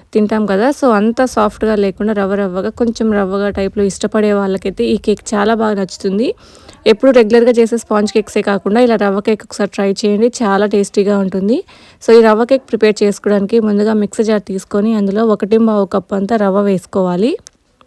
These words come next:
రవ్వ ఎంత తీసుకుంటే పంచదార కూడా అంతే తీసుకోవాలి. ఈ పంచదార కూడా వేసేసుకొని మెత్తగా గ్రైండ్ చేసుకోవాలి.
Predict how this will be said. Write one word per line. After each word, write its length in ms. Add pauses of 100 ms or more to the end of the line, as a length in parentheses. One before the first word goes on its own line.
(880)
రవ్వ 220
ఎంత 280
తీసుకుంటే 520
పంచదార 520
కూడా 200
అంతే 200
తీసుకోవాలి. 760 (4000)
ఈ 140
పంచదార 440
కూడా 200
వేసేసుకొని 680 (540)
మెత్తగా 320
గ్రైండ్ 420
చేసుకోవాలి. 560